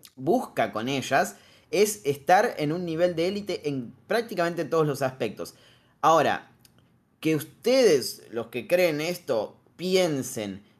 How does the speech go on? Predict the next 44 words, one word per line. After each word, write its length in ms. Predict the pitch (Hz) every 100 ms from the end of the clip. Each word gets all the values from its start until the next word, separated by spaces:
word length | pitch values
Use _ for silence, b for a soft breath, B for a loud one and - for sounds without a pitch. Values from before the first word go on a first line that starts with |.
| _
que 200 | 123 123
no 300 | 139 170 190
es 240 | 208 208
un 100 | 185
atleta 640 | 160 143 190 190 131 120 101
porque 340 | 117 110 113
no 160 | 131 165
vuelca 380 | 170 175 156 143
la 140 | 123
pelota 320 | 131 143 139
regularmente, 920 | 127 120 123 127 127 180 180 147 147
porque 300 | 131 113 120
no 160 | 123 143
salta 480 | - 151 143 131 117
por 160 | 117
arriba 300 | 117 127 131
del 100 | 117
gimnasio, 720 | 107 113 120 175 - 139 92 b b b
es 300 | 147 202 -
una 160 | 156 143
equivocación 760 | 127 127 113 117 - 156 143
propia, 560 | 160 180 180 113 95 b b _
porque 540 | 127 107 123 117 - _ - _ _ _ _ _ -
también 420 | 143 160 226 240
hay 160 | 202
algo 300 | 214 226 202
que 80 | 156
ha 100 | 180
cambiado 520 | 180 156 143 190 208
en 80 | 170
ese 200 | 196 196
aspecto. 500 | 147 - 220 147 117
No 140 | 131 175
solo 300 | 202 170 139
Curry, 280 | 202 156
hay 120 | 135 151
muchos 340 | 180 202 160
jugadores 320 | 135 135 143
que 80 | 127
lo 80 | 139
han 80 | 180
hecho, 240 | - 127
pero 160 | 123 139
él 320 | 196 208